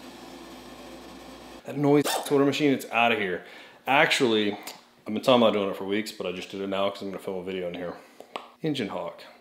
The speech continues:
It's a new company from Ruroc. You guys have seen my helmet videos. I actually, I've been trying out prototype versions of the Hawkeye U V and the Ironhead. I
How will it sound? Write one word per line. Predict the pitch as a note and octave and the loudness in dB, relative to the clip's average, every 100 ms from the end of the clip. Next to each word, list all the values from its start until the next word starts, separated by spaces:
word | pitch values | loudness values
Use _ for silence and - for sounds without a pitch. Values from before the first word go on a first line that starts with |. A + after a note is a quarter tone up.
| - - | -16 -12
It's | - | 0
a | |
new | C3+ F3 | 2 2
company | F3 C#3 B2+ B2 | 2 0 2 0
from | - A#2+ G#2 | 2 2 4
Ruroc. | G#2 G#2 G2+ G2 - | 4 4 2 0 -6
You | C#3+ | -2
guys | A2 F#2+ F#2 | 0 0 -4
have | E2+ | -10
seen | G2+ F#2+ | -8 -6
my | F2+ F2 F2 | -4 -4 -4
helmet | G2 F#2+ - | -6 -8 -6
videos. | F#2 F#2+ F#2 F2+ G#2+ | -4 -4 -4 -6 -4
I | A2 | -2
actually, | C3+ - B2+ A2 G#2+ G#2+ G2+ - - - - - | -2 -2 -2 -2 -2 -4 -8 -14 -18 -20 -20 -8
I've | |
been | A2+ D3 | -4 -2
trying | - D3 C3 | 2 4 4
out | G#2+ - | 0 -4
prototype | - D#3 D3+ - A#2+ G#2+ | 0 4 4 2 0 0
versions | A2 A2 G#2 G2 F#2 - - | 0 0 0 -4 -6 -10 -8
of | F#2+ F#2+ F#2 F#2 F2+ - - - | -6 -4 -4 -4 -8 -14 -20 -14
the | A#2 | -8
Hawkeye | - A#2+ B2 A2+ | 0 2 2 -2
U | G#2+ G2+ | -2 -4
V | G2 A2 A2+ A2 A2 - | -4 -4 -4 -6 -8 -10
and | G#2 G#2 G#2 G#2 G2+ - - | -6 -4 -4 -4 -6 -10 -14
the | G2 F#2 F2+ F2+ F2+ - - - - _ _ - | -10 -8 -6 -8 -10 -18 -20 -20 -20 _ _ -10
Ironhead. | G#2 G#2+ F#2+ F2+ F2 E2+ | -2 0 0 -4 -8 -8
I | D#2+ | -12